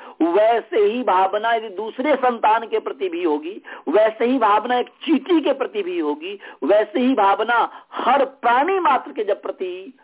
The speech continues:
हमारी भावना होगी, तो वहां पर मोह समाप्त हो जाएगा, वहां पर शोक समाप्त हो जाएगा। क्यों? शोक कहां होता है, मोह कहां होता है? जब हमारी भावना संकुचित हो जाती है।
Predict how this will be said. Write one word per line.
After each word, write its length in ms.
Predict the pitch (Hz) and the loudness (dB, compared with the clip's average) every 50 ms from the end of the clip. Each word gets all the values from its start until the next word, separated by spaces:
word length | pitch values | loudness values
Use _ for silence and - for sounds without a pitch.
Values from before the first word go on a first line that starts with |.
| _ _ _ - | _ _ _ -6
हमारी 300 | - 156 175 165 180 165 | -2 2 2 4 4 2
भावना 380 | 147 139 143 143 143 151 147 147 | 2 2 0 0 -2 0 -2 -2
होगी, 520 | 131 120 123 127 127 127 135 151 180 - _ _ _ _ _ _ _ _ _ - | -2 -2 -2 -4 -4 -2 -4 -4 -4 -6 _ _ _ _ _ _ _ _ _ -4
तो 60 | - 139 | 0 2
वहां 420 | 135 131 131 120 127 131 123 120 | 4 4 2 2 2 0 0 0
पर 280 | 117 - 113 110 110 107 | 0 0 0 0 0 -2
मोह 460 | 107 107 113 127 131 120 107 104 - - | -4 -2 0 2 2 2 2 0 -4 -6
समाप्त 380 | 95 92 80 64 - _ - | -8 -6 -6 -6 -8 _ -14
हो 80 | - 95 | -18 -16
जाएगा, 280 | - 62 60 - - | -14 -14 -12 -6 -4
वहां 180 | 98 98 101 104 | -4 -2 -2 -2
पर 140 | - - - | -4 -4 -6
शोक 320 | - - - 135 - - | -6 -2 -2 -2 -2 -2
समाप्त 380 | - - - - - - - - | -6 -10 -8 -8 -10 -10 -10 -14
हो 80 | - | -12
जाएगा। 440 | - - - - - - - - - _ _ _ _ _ _ _ - | -12 -12 -14 -14 -16 -18 -18 -18 -18 _ _ _ _ _ _ _ 4
क्यों? 300 | - 539 - - 381 349 - _ _ _ _ _ _ _ _ _ _ _ _ _ _ _ _ - | 6 6 6 6 4 0 -4 _ _ _ _ _ _ _ _ _ _ _ _ _ _ _ _ -14
शोक 320 | - - 185 392 381 185 | -2 0 2 2 2 0
कहां 380 | 170 - - 165 160 180 190 170 | -4 -2 0 0 2 2 0 0
होता 280 | 175 185 180 - 196 | -2 -4 -2 0 0
है, 240 | 175 185 196 208 160 | 2 2 0 0 -2
मोह 320 | 131 131 143 180 185 180 175 | -6 -2 0 2 2 2 0
कहां 300 | 180 190 170 175 190 185 | 0 -2 0 2 2 2
होता 280 | 180 196 185 - 190 | 2 0 0 0 -2
है? 180 | 175 185 247 - _ _ _ _ _ _ _ _ _ _ _ _ _ _ _ _ _ _ _ _ _ _ _ _ _ _ _ _ _ _ _ - | 0 -2 -4 -8 _ _ _ _ _ _ _ _ _ _ _ _ _ _ _ _ _ _ _ _ _ _ _ _ _ _ _ _ _ _ _ -6
जब 200 | 120 123 165 165 | 0 2 2 2
हमारी 400 | 139 135 139 143 147 151 160 147 | 2 0 2 2 2 2 2 0
भावना 360 | 120 123 135 139 139 127 117 | 0 0 0 0 0 -2 -4
संकुचित 640 | 139 - _ - 151 143 139 135 165 156 - 185 - | -4 -6 _ -4 -2 -2 -2 -2 -4 -4 -4 -4 -4
हो 140 | - 131 127 | -2 -4 -2
जाती 340 | 117 113 110 - - 107 98 | 0 0 -2 -2 -6 -12 -12
है। 420 | 90 - - _ - - - - | -12 -12 -14 _ -20 -20 -20 -20